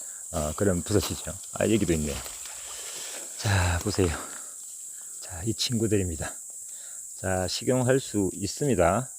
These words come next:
어, 뭐 어떤 도감에서는 뭐 먹는 경우 드물다고 그러는데, 어, 맛이, 어, 괜찮습니다. 자,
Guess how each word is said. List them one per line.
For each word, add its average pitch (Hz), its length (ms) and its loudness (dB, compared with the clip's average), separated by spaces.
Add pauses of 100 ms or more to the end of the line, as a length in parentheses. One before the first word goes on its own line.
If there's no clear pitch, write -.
어, - 60 -10 (1200)
뭐 92 100 -2
어떤 104 200 0
도감에서는 107 640 4
뭐 98 160 2 (240)
먹는 113 360 4
경우 107 220 4
드물다고 117 480 6
그러는데, 85 480 -2 (540)
어, 71 220 -10 (360)
맛이, 92 320 0 (240)
어, 78 160 -6
괜찮습니다. 98 800 -2 (880)
자, - 300 -2